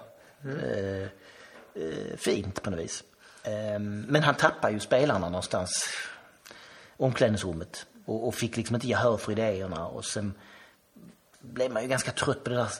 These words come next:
Speaker 2: evinnerliga skrikandet på sidlinjen. Eh, fast mest trött av allt blev man ju på hans Twitterkonto som uteslutande handlade om Liverpool och deras vinster och förluster.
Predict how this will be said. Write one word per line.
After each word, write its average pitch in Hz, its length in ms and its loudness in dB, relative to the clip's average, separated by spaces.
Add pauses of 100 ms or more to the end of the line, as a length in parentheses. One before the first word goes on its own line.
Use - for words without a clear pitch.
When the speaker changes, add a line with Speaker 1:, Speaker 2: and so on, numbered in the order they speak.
(300)
Speaker 2:
evinnerliga 117 500 2
skrikandet 123 640 2
på 113 80 -2
sidlinjen. 104 640 0 (800)
Eh, 113 480 0
fast - 300 2
mest 139 400 2
trött 131 260 2
av 127 80 8
allt 90 340 2
blev 107 200 2
man 101 120 4
ju 101 80 -2
på 101 80 -2
hans 101 180 0
Twitterkonto 95 720 -4
som 87 340 -8
uteslutande 101 600 2
handlade 95 340 2
om 87 180 -4 (480)
Liverpool 92 560 -2
och 87 60 -8
deras 90 260 -8
vinster 95 360 -8
och - 60 -10
förluster. - 460 -8